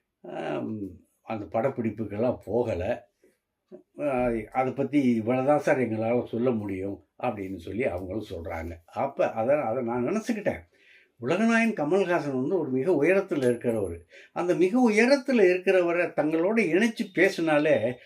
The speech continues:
அவங்களுக்கு ஒரு பெரிய பலம், அவங்களுக்கு ஒரு பெரிய ஆதாயம், அவங்க வந்து பேசப்படுவாங்க அப்படிங்கிற ஒரு எண்ணம்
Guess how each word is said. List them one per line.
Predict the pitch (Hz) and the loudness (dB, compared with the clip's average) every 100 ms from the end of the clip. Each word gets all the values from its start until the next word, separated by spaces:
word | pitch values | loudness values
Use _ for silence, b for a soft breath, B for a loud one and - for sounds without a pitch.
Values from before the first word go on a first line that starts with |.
| b | b
அவங்களுக்கு | 196 247 240 214 | 0 2 2 2
ஒரு | 180 156 | -2 0
பெரிய | 196 220 185 | 0 0 0
பலம், | 147 147 156 87 82 _ _ _ _ _ _ _ | 0 0 0 -4 -12 _ _ _ _ _ _ _
அவங்களுக்கு | 190 220 220 202 | -2 2 2 2
ஒரு | 160 | 2
பெரிய | 190 202 170 | 2 4 4
ஆதாயம், | 170 175 156 135 90 80 - _ _ _ _ _ | 2 4 4 2 0 -8 -20 _ _ _ _ _
அவங்க | - 202 214 | -6 -4 0
வந்து | 202 220 - | 0 0 4
பேசப்படுவாங்க | 214 214 175 175 160 147 127 117 95 - | 4 4 0 2 2 2 2 2 0 -2
அப்படிங்கிற | 185 208 240 233 220 175 | 0 4 4 4 4 4
ஒரு | 151 127 | 2 0
எண்ணம் | 139 151 156 156 165 165 - | 2 4 4 4 4 2 -4